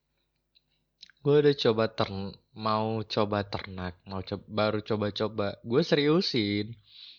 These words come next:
Gue beli peralatannya semua. Tapi entah kenapa kayak ikan cupang gue itu tiba-tiba aja nggak mau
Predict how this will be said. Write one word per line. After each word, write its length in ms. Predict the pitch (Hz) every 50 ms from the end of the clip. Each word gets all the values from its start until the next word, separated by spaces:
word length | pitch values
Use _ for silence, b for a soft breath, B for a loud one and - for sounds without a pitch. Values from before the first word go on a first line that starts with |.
| B B -
Gue 200 | 113 110 110 107 104
beli 320 | 110 113 131 139 135 131
peralatannya 640 | - 120 113 110 107 107 107 - 110 104 110 117 -
semua. 480 | 127 117 113 113 107 104 98 98 98 101 113 - _ _ _ _ _ _ _ _ _ _ _ _ _ _ _
Tapi 200 | - 120 - - 151
entah 240 | 143 139 127 113 -
kenapa 320 | 120 113 113 - - 135
kayak 320 | - 120 110 107 104 - - _ _ _ _ _ b b b b b b b b b b b b b b b b b b _ _ _ _ _ _ _ _ _ _ _ _ _ _ _ _ _ _ _ _ _ _ _ _ _ _ _ _ _ _ _ _ _ _ _ _ _ _ _ _ _ _ _ _ 127
ikan 340 | 113 - - 117 113 117 -
cupang 460 | 120 113 - - 110 110 110 107 104
gue 160 | 104 107 104
itu 200 | 104 110 131 156 156 - 131
tiba-tiba 540 | 107 113 104 - 107 104 98 104 104 92 98
aja 240 | 98 98 107 131 147
nggak 320 | 151 131 104 101 92 - 98
mau 640 | 98 98 95 95 95 95 95 95 95 95 95 95